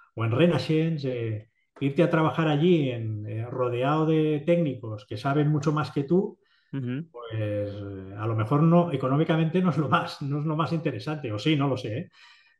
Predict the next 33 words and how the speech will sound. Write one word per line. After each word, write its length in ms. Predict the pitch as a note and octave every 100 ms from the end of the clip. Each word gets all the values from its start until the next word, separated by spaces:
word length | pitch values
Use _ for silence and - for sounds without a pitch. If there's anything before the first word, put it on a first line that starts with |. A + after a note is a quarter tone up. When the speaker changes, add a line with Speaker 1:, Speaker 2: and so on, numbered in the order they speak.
| _
Speaker 1:
Pero, 640 | C3 B2+ A#2 A2+ G2+ G2 -
fua, 260 | - G#2+ G#2
yo 100 | G#2
pagaría 480 | G#2+ - A#2+ C#3 B2+
por, 400 | A2+ G#2+ G2+ -
por, 320 | A2+ G#2+ G#2
por, 280 | - G#2+ G#2
eh, 160 | G#2 G2+
por 120 | -
estar 240 | G#2 - A#2
ahí, 500 | A#2 A#2+ D3 D#3+ D#3
eh, 340 | C3 A#2 A2
una 240 | A2 C#3 C3+
tarde 420 | C#3+ C#3+ A2 - _
<laughs> 180 | B2+ A#2+
y 140 | C#3 A#2+
hablar 260 | A#2 B2+
Speaker 2:
Claro, 280 | C#3 C#3 A#2
Speaker 1:
con, 80 | A2+
Speaker 2:
claro. 280 | B2 A#2+ A2
Eh, 120 | C#3
eh, 220 | C#3 C3+
ahí 120 | B2+
Speaker 1:
con, 80 | C#3
Speaker 2:
ya 160 | C#3+ C#3+
Speaker 1:
con 100 | D3
Speaker 2:
se 60 |
Speaker 1:
toda 140 | C#3 C#3+
esa 140 | C#3
Speaker 2:
entra, 140 | C3 A#2+
Speaker 1:
gente, 180 | A#2
claro, 180 | A2 C3
Speaker 2:
claro. 240 | B2 A#2+